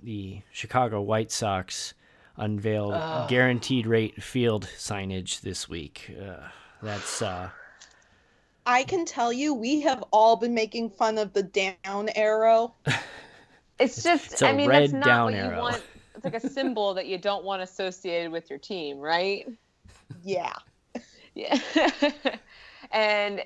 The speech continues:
Speaker 2: you also have the Cubs right there who have Wrigley. So it's like you have this really great historic stadium or ballpark, and then you have guaranteed lower rate, uh, uh, stadium. So
Speaker 1: Uh,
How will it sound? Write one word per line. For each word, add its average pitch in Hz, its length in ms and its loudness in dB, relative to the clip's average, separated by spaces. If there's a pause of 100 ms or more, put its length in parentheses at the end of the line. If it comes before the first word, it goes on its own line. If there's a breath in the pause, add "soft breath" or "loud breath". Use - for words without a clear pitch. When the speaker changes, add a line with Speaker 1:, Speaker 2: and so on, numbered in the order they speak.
(160)
Speaker 2:
you 233 80 2
also 233 260 2
have 196 240 -4
the 190 60 -10
Cubs 208 400 -8
right 165 200 -4
there 160 200 -6
who 180 120 -8
have 160 200 -2
Wrigley. 165 480 -8
So 170 180 -8
it's 156 100 -10
like 165 160 -10
you 175 120 -10
have 175 120 0
this 170 180 -12
really 220 220 -4
great 196 300 -2
historic 180 720 -4 (800)
stadium 165 640 -2
or 160 80 -6
ballpark, 156 680 0
and 165 120 -8
then 165 220 -4
you 165 100 -4
have 151 560 -2
guaranteed 208 640 -4
lower 190 360 2
rate, 175 420 -4 (160)
uh, 170 60 -6 (180)
uh, 147 220 -8
stadium. - 540 -8
So 170 160 -2
Speaker 1:
Uh, - 320 4